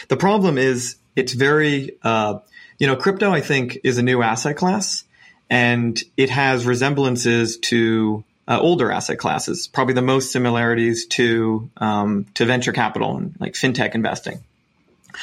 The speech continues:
But it's, it's only, like, somewhat like venture. It's actually, there's many ways in which it's way different. There's many ways, you know, there's liquidity, uh, and, like, the trading aspect of these tokens. There's the extraordinary deep technology.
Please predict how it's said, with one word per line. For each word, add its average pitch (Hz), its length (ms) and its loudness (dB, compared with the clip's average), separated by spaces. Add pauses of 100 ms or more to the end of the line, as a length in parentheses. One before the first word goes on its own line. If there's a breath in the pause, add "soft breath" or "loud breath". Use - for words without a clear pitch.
(200 loud breath)
But 147 180 2
it's, - 300 -2
it's 143 220 0
only, 135 580 0
like, - 340 -6
somewhat 131 540 0
like 117 240 0
venture. - 460 -4
It's 123 120 0
actually, 147 340 2
there's 120 200 0
many 143 340 2
ways 127 320 2
in 120 120 -2
which 110 120 -2
it's - 140 -6
way 123 160 4
different. 127 400 -2
There's 110 120 -4
many 123 200 2
ways, 120 300 2
you 123 160 0
know, 113 100 0
there's 110 220 0
liquidity, 131 640 0 (300 loud breath)
uh, 120 320 2
and, 120 100 0
like, 104 180 -2
the - 60 -14
trading 135 380 2
aspect 123 560 0
of 117 80 -2
these 120 160 0
tokens. 123 580 0
There's 110 180 -2
the 110 80 0
extraordinary 123 560 0
deep 120 240 -2
technology. 120 800 0